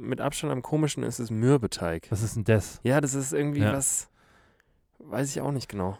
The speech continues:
Speaker 1: Da ist irgendwas drin, was ich nicht,
Speaker 2: <laughs>
Speaker 1: was
Speaker 2: Was Krümeliges.
Speaker 1: Ja, irgendwie, m-, also
Speaker 2: M-,
Speaker 1: da
Speaker 2: mit
Speaker 1: ist
Speaker 2: Mörtel drin.
Speaker 1: Oder irgendwie, das fü-, hört sich für mich nicht richtig an.
Speaker 2: Mürbteig.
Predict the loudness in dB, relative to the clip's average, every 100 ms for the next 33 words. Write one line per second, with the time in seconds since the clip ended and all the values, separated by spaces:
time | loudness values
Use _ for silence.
0 | -2 0 0 0 2 2 2 0 -2 0
1 | 0 -2 -4 -4 -6 -4 -4 -4 -6 -8
2 | -8 -4 -2 -2 -4 -6 -6 -4 4 6
3 | 6 2 2 -2 -6 -14 -2 -2 0 2
4 | 2 2 0 0 0 2 2 4 4 6
5 | 8 8 4 0 0 0 2 0 0 -4
6 | -4 -6 -10 -12 -8 -6 -2 -2 -2 -8
7 | -6 -4 -4 -6 -8 -6 2 8 8 6
8 | -4 -4 -4